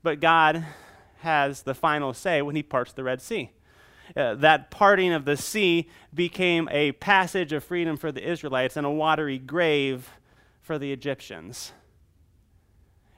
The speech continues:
I-, in all reality, this showdown wasn't really a showdown. It was more of a one-sided smackdown. <laughs> A-, and the point of the encounter is really spelled out in the first song of the Bible, called the Song of the Sea, found in Exodus fifteen.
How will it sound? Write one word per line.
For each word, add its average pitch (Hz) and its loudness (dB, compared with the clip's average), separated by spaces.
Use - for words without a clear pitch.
I-, - -6
in 170 -4
all 196 4
reality, 160 2
this 143 -4
showdown 131 -2
wasn't 135 -2
really 127 -4
a 104 -6
showdown. 117 -4
It 117 -8
was 117 -8
more 117 -4
of 113 -4
a 110 -6
one-sided 110 -8
smackdown. 120 -12
<laughs> - -14
A-, 139 0
and 180 2
the 180 4
point 254 2
of 214 0
the 175 2
encounter 160 0
is 147 -4
really 180 -2
spelled 180 0
out 165 2
in 143 0
the 135 -2
first 165 -4
song 147 0
of 131 -4
the 127 -4
Bible, 123 0
called 131 0
the 127 0
Song 131 -4
of 139 -8
the 156 -6
Sea, 175 -8
found 139 0
in 143 -4
Exodus 127 -10
fifteen. 143 -8